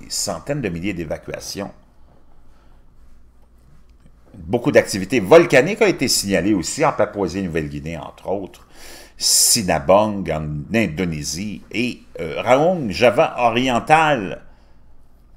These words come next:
Il y a quelque chose d'intéressant, je vous reviendrai là-dessus, sur des mesures, euh, des chercheurs qui ont mesuré le champ magnétique terrestre à Jérusalem cinquante-quatre, cinq cent quatre-vingt-six ans avant notre ère.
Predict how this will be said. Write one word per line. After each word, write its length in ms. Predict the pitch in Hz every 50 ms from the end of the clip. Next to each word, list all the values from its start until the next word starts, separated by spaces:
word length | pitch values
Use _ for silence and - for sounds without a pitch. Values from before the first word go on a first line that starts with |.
| - - - - - - - _ _ _ _ _ _ - _ _ - - _ _ _ _ - - - _ _ _ _ - - - - - - - - - - - - - - - -
Il 80 | - -
y 20 |
a 80 | 76 80
quelque 220 | - - 95 -
chose 140 | - 143 139
d'intéressant, 480 | - - - 101 90 92 87 - 143 131
je 60 | 117
vous 60 | 98
reviendrai 400 | 82 80 87 85 80 78 90 110
là-dessus, 440 | 98 80 73 - - - - 139 143 - - - - - - -
sur 240 | - - - - 78
des 480 | 76 82 82 80 80 80 80 - - -
mesures, 560 | 80 85 87 82 - 131 151 156 147 - - - -
euh, 180 | - - - -
des 200 | - 82 80 80
chercheurs 360 | - - 95 - - 147 147
qui 80 | - 101
ont 60 | 85
mesuré 240 | 85 76 92 95 107
le 100 | 90 76
champ 180 | - - 123
magnétique 400 | 120 95 82 80 73 - 135 -
terrestre 520 | - 90 85 - 123 - - - - - - - - - - -
à 80 | -
Jérusalem 640 | 85 - 98 90 90 78 82 80 95 127 - 95 - - - -
cinquante-quatre, 1160 | - - - 175 175 170 - 170 139 - - - - - - - - - - - 110 - - - - -
cinq 280 | - - 160 160 147
cent 160 | - - 160
quatre-vingt-six 720 | 151 143 120 - 107 95 101 98 98 95 - - 82 73
ans 140 | 92 165 - - - - - - -
avant 260 | - - 82 202 233
notre 240 | 220 80 76 - 117
ère. 240 | 127 131 117 98